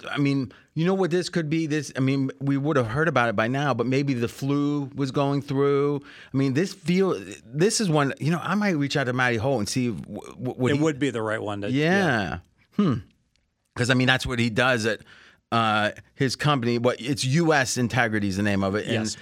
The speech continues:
Speaker 1: and they do, um, you know, they follow the, the flows of money and try to say, "Hey, does anything look curious?" Is one
Speaker 2: Irregularities,
Speaker 1: Yeah,
Speaker 2: I believe is
Speaker 1: yeah.
Speaker 2: the word that he uses, yes.
Speaker 1: Okay, anything else? And they dominate the game by, the, you know, the,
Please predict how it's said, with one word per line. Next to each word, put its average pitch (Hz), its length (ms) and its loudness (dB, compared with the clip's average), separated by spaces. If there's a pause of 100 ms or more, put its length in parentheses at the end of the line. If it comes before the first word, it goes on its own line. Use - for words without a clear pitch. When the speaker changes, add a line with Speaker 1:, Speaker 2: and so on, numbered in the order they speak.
(120)
Speaker 1:
and 113 140 0
they 120 220 2
do, 110 340 0
um, 104 480 0 (460)
you 120 120 0
know, 104 280 2
they 117 180 0
follow 127 680 2
the, 123 300 0
the 120 100 0
flows 123 400 2
of 117 80 2
money 120 320 2
and 107 80 -2
try 117 200 0
to 110 60 -2
say, 113 160 -2
"Hey, 123 240 0
does 107 200 -2
anything 117 280 -2
look 107 160 -2
curious?" 104 540 -2
Is 95 60 -6
one 156 160 2
Speaker 2:
Irregularities, 131 840 -2
Speaker 1:
Yeah, 175 320 2
Speaker 2:
I 90 120 2
believe 107 80 -8
is 123 100 -2
Speaker 1:
yeah. 170 180 2
Speaker 2:
the 123 60 0
word 110 180 -2
that 107 140 -2
he 113 80 -4
uses, 104 480 -6
yes. - 440 -6
Speaker 1:
Okay, 151 380 2
anything 160 320 2
else? 156 240 2
And 143 220 2
they 156 120 2
dominate 147 440 0
the 139 80 0
game 113 280 0
by, 110 180 2
the, 107 140 -2
you 117 120 0
know, 110 100 2
the, 110 180 2